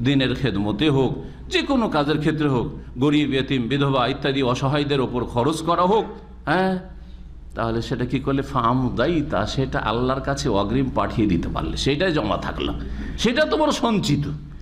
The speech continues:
সেটা balance হলো, bank balance আল্লাহ রাব্বুল আলামিনের কাছে তোমার আমল নামায় আসলো। আর বাকি যেগুলি ছেড়ে দিয়ে তুমি মরে গেলে সেগুলি তোমার না,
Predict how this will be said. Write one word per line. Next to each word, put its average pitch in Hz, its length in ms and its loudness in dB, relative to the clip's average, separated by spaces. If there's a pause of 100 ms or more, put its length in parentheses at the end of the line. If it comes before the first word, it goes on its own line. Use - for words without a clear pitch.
(260)
সেটা 247 480 0
balance 208 600 2
হলো, 285 220 2
bank 214 260 -2
balance 208 300 -2
আল্লাহ 180 220 2
রাব্বুল 175 320 0
আলামিনের 160 180 0
কাছে 160 160 -4
তোমার 175 220 -2
আমল 170 420 2
নামায় 151 260 0
আসলো। 110 560 -4 (360)
আর 147 160 2
বাকি 160 420 0
যেগুলি 233 360 -4
ছেড়ে 214 320 0
দিয়ে 233 160 -4
তুমি 226 260 -4
মরে 208 320 2
গেলে 220 500 2 (560)
সেগুলি 180 680 0
তোমার 165 300 2
না, 117 580 0